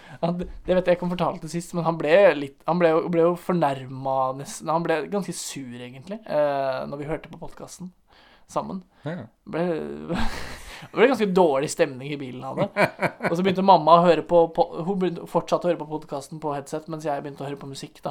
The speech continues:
Speaker 1: mens han satt der og surmula, eller hva han gjorde for noe. <laughs> Nei, spørsmålet, det la jeg ved inne her. Ukens ord fra Mann tjuefire.
Speaker 2: Mm.
Speaker 1: Fikk det klokka sju, så han, eller halv åtte var det vel, så han, eh,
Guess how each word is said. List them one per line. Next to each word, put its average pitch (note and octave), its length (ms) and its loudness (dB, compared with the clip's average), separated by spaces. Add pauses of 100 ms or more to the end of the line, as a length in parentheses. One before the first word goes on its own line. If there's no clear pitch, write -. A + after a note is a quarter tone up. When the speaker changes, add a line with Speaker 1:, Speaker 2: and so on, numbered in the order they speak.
Speaker 1:
mens D3 160 -12
han C3+ 260 -12
satt - 220 -12
der C3 160 -12
og B2+ 60 -16
surmula, B2+ 480 -10
eller C#3+ 100 -8
hva E3+ 80 -6
han E3+ 100 -8
gjorde E3+ 220 -8
for - 160 -8
noe. - 1300 -6
<laughs> - 1000 -10
Nei, G#3+ 260 4 (500)
spørsmålet, F#3+ 800 0
det F#3+ 80 0
la E3 160 6
jeg D#3+ 80 0
ved E3 100 -2
inne D#3+ 220 -2
her. G#3 240 -4 (260)
Ukens A3 560 -2 (160)
ord A3 380 0
fra F3 240 4
Mann D3+ 240 -4
tjuefire. G3+ 640 -4 (160)
Speaker 2:
Mm. G#2 380 -2 (1500)
Speaker 1:
Fikk G#3+ 160 -6
det F3+ 100 0
klokka E3+ 300 4 (160)
sju, A3 260 -8
så G#3 220 -6
han, F#3 240 -2
eller F3 340 0
halv D3+ 320 -4
åtte D#3 220 -10
var G3+ 100 -2
det A#3 120 -8
vel, B3 100 -14
så F#3+ 160 -8
han, F#3 160 -6
eh, F3 560 -10